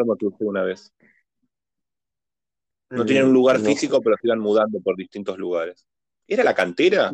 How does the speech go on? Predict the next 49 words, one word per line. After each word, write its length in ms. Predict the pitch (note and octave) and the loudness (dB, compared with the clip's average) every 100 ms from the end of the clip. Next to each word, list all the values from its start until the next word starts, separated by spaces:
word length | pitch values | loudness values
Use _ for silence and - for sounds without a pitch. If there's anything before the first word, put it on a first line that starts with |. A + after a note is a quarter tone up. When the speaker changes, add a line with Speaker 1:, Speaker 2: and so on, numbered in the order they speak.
| - | -6
Speaker 1:
Puede 160 | D3 | -8
ser 140 | - G2+ | -6 -8
que 60 | |
sea 120 | - F#2+ | -6 -8
La 80 | F#2 | -8
Cantera. 400 | F#2+ - F#2+ - _ _ _ _ _ | -14 -16 -20 -20 _ _ _ _ _
Speaker 2:
La, 220 | - C3 C3 | -4 -2 0
eh, 200 | - B2 B2 | 2 2 4
La 140 | C3+ | 2
Cantera, 520 | C#3 D3 F#3+ F#3+ D#3+ | 2 2 2 4 4
eh, 420 | C3+ C3 B2+ B2+ A#2 | 4 4 6 4 2
estuvo, 460 | - C#3 C#3 B2+ | -2 2 4 6
eh, 320 | A#2 A2 G#2+ G#2+ | 6 4 4 2
sí, 100 | D#3 | -2
no, 200 | C#3+ C#3+ - | -2 -2 -2
no 220 | C3 C3+ | -2 -2
tuvo 340 | E3 E3 D#3+ C#3+ | 2 2 4 4
un 60 | B2 | 2
espacio 340 | - C#3+ C#3 | 2 0 0
físico 420 | - D#3 - B2+ | 0 0 2 2
hasta 160 | A#2 A#2+ | 2 0
hace 200 | - A#2 | 0 0
poco 400 | C3 D#3+ D#3+ F3+ | 2 2 2 2
y 200 | C3+ B2 | 4 4
en 100 | A#2 | 4
el 80 | A#2 | 2
lugar, 380 | A#2 B2+ C#3+ C#3 - | 2 2 2 0 -2
en 160 | A2+ | 0
el 80 | A2+ | 0
espacio 280 | - D3 D3+ | 0 -2 -2
físico 320 | D#3+ D3 C3+ | 0 2 4
que 60 | B2 | 4
tienen, 360 | D3+ F3+ F#3+ C3 | 4 2 4 2
igual 220 | A#2 B2 | 2 2
tampoco 440 | B2 A#2 B2+ B2 | 0 0 0 0
se 120 | - A2 | 0 -2
juntan. 460 | - C#3+ G#2 G2 | 0 2 2 0
Ellos 220 | A#2 B2+ G#2+ _ _ _ _ | 0 -2 -4 _ _ _ _
siempre 400 | - C#3+ C#3+ B2 A#2+ | -4 0 2 2 2
usaron 680 | C#3 B2+ A#2+ A#2 A2+ A2 G#2+ | 2 2 2 2 2 0 0
centros 380 | C#3+ C3+ C3 | -2 0 0
culturales 640 | - A#2 G#2+ B2+ B2+ G#2+ - | 2 2 4 4 4 2 0
generalmente, 800 | G2+ G2+ G2 F#2+ F2 D2+ G2 _ _ _ | 0 0 0 -4 -6 -12 -14 _ _ _
más 200 | A2+ A2+ - | -2 0 4
Speaker 1:
Sí, 80 | A2 | 6
era 100 | E3 | 8
La 40 | |
Speaker 2:
hogares 180 | E3+ | 8
por 20 | D#3+ | 6